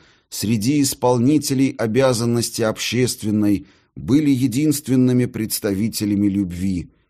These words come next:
высокой христианской любви.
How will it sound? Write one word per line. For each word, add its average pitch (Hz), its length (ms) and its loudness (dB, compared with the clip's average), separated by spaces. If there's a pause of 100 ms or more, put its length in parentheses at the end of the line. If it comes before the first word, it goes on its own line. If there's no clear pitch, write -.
(120)
высокой 120 580 -2
христианской 90 1080 -6
любви. 76 580 -10